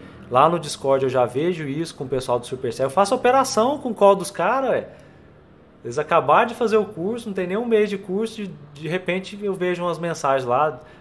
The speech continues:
O Rogério manda muita mensagem, o Almir, o, o Rodrigão que tá aí assistindo. A, a Ana hoje mandou, a Ana falou de rente hoje. Então, de vez em quando eu tô perdido aqui, eu tô lá no grupo deles, eles falam, "Ô, essa ação aqui tá massa." Eu coloco na tela e falo, "Nossa, tá massa mesmo.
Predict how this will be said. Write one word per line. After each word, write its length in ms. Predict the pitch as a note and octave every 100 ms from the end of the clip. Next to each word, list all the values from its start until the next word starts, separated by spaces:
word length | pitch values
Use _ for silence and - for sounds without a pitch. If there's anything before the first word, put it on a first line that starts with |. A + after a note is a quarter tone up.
| -
O 60 | G#2
Rogério 400 | B2+ A#2 A#2+ C3
manda 180 | B2 A#2+
muita 220 | A#2 B2
mensagem, 640 | A#2 G2+ A2+ C#3 D3+ A2+
o 40 | A2+
Almir, 520 | G#2+ G#2+ D#3+ D#3 A#2
o, 340 | A2+ G#2 G#2+
o 40 | G#2
Rodrigão 420 | B2 A2+ A2 A#2
que 100 | A2+
tá 80 | G#2
aí 100 | G#2
assistindo. 560 | G#2 - - D3 E3+ E3 - - -
A, 520 | A2 A2 G#2+ G2+ F2+ - - - - - _ _ _ _ _ _ - _ _ _ - -
a 120 | - A#2+
Ana 300 | C3+ F3 C3+
hoje 260 | C#3+ D3+
mandou, 500 | B2 B2 B2 A#2+ B2+ G2
a 60 |
Ana 280 | A2 C#3+ A3+
falou 240 | A3+ D3+ C3
de 100 | A2
rente 400 | A2 A2+ - G#2+
hoje. 380 | B2 D#3 C3 - - _ _
Então, 140 | D3
de 80 | E3+
vez 120 | G3+
em 60 | G3
quando 200 | G3+ A3+
eu 80 |
tô 120 | A#3 A3+
perdido 460 | A#3 G#3+ F#3+ G3
aqui, 340 | G3+ G#3 A3+ C4+
eu 140 | C4
tô 180 | B3 A3+
lá 140 | G3+
no 120 | G3
grupo 240 | F#3+ F#3+ F#3+
deles, 220 | F3+ G#3
eles 160 | A#3+ A#3+
falam, 300 | G#3 G#3 D#3+
"Ô, 80 |
essa 180 | C3 C#3+
ação 180 | D3+ F3+
aqui 120 | E3
tá 140 | - A#3
massa." 300 | F3 C3+ D#3
Eu 40 |
coloco 320 | F3+ F3 F3
na 80 | F3
tela 180 | F3 F#3+
e 40 |
falo, 180 | E3+ D3
"Nossa, 320 | D#3+ F#3+ -
tá 120 | - D#3
massa 280 | D#3 E3+
mesmo. 300 | G3+ E3 F3+